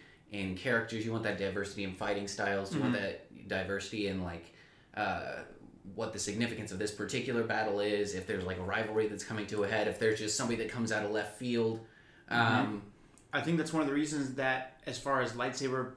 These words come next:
Speaker 2: stuff goes, prequels can't be topped.
Speaker 1: Yeah, the choreography is phenomenal.
Speaker 2: 'Cause you've got, one, you've got
Speaker 1: Hayden Christensen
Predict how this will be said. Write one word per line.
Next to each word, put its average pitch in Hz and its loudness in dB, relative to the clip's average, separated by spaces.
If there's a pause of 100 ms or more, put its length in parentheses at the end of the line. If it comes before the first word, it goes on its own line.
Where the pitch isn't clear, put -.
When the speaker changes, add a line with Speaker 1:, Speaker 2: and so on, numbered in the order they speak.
(200)
Speaker 2:
stuff - -2
goes, 143 2 (400)
prequels 147 0 (1120)
can't 117 -6
be 113 -6
topped. - -10 (120)
Speaker 1:
Yeah, 110 0 (120)
the - -6
choreography 107 0
is 92 -2
phenomenal. 85 -4 (220)
Speaker 2:
'Cause 160 6
you've 170 2
got, 131 4 (760)
one, 139 4 (360)
you've 135 -2
got 131 4
Speaker 1:
Hayden 147 8
Christensen 127 2